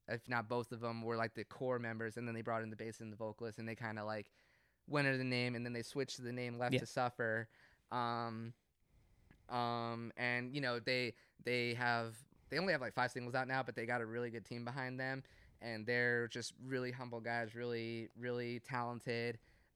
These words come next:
Speaker 1: Uh, personally, I think Taylor is one of the best, like, heavy vocalists
Speaker 2: Yeah.
Speaker 1: within the, you know, community or whatever. So, you know, I, so they, they definitely have a lot of momentum going. They're starting to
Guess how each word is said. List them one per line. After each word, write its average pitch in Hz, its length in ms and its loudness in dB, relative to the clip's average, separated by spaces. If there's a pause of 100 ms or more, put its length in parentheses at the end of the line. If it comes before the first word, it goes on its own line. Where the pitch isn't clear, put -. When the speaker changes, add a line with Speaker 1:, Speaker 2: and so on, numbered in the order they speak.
Speaker 1:
Uh, 113 340 4
personally, 127 380 0
I 123 60 4
think 123 240 -4
Taylor 120 260 2
is 113 120 -4
one 120 120 -4
of 117 80 -4
the 113 120 -6
best, 117 240 -2
like, 107 100 -2
heavy 113 280 -4
vocalists 113 640 -6
Speaker 2:
Yeah. 123 100 2
Speaker 1:
within 127 320 -2
the, 117 240 0
you 113 120 -6
know, 113 180 -2
community 117 360 -6
or 113 80 0
whatever. 113 460 2 (300)
So, 120 500 2
you 135 80 -2
know, 123 140 2
I, 135 320 6 (140)
so 131 200 2
they, 131 200 6
they 143 240 6
definitely 127 440 2
have 117 380 4
a - 80 2
lot 120 260 4
of 113 60 -2
momentum 113 380 -4
going. 110 420 0
They're 113 280 4
starting 120 360 2
to 113 200 4